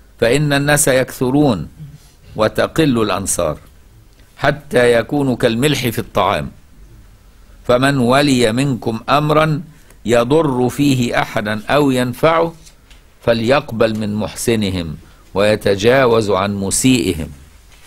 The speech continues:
وعن أبي قال: حدثنا، شوف النبي وصى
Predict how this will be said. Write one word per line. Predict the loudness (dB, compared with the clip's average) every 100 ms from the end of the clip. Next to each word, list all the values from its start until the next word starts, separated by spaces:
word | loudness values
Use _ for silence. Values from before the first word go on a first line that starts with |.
| -20 -20 -20 -20 -20 -20 -20 -20 -20 -20 -20 -20 -20 -20 -20 -20 -20 -20 -20 -6
وعن | 0 2 2
أبي | 0 -2
قال: | -2 -2 0 0
حدثنا، | -2 -4 -2 0 0 0 -2 -4 -10 -20 -20 -20 _ _ _ -20 -20 -20 -20 -20 -4
شوف | -2 0
النبي | 0 0 2 4
وصى | 2 2 0 0